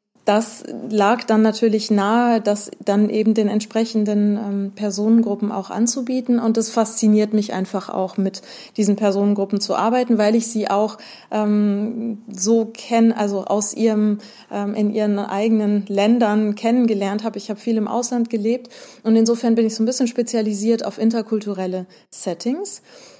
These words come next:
Und zum anderen ist tatsächlich Online-Mediation jetzt etwas geworden, ähm, wo ich, ähm, mich schon so ein bisschen wie ein Fisch im Wasser fühle, ähm, weil einfach ganz viel online gelaufen ist in der letzten Zeit und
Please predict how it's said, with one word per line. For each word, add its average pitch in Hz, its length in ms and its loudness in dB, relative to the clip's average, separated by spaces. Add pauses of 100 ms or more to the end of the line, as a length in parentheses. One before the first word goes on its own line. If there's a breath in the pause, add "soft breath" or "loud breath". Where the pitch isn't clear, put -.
(140 loud breath)
Und 233 420 2
zum 226 200 0
anderen 262 400 2
ist 240 180 -6
tatsächlich 240 540 0
Online-Mediation 240 1200 2
jetzt 226 200 0
etwas 226 340 -2
geworden, 226 600 2
ähm, 220 360 2
wo 208 260 -2
ich, - 400 -6
ähm, 220 460 -2
mich 226 120 2
schon 220 180 0
so 220 40 0
ein 214 60 2
bisschen 226 240 2
wie 220 60 4
ein 208 80 2
Fisch 247 260 2
im 214 100 2
Wasser 233 360 0
fühle, 226 520 -2
ähm, 208 200 -6
weil 214 120 -2
einfach 220 320 -2
ganz 220 240 0
viel 240 220 -2
online 226 320 4
gelaufen 214 480 0
ist - 160 -8
in 190 80 -4
der 196 100 -2
letzten 196 360 -4
Zeit 208 320 -4
und 214 180 0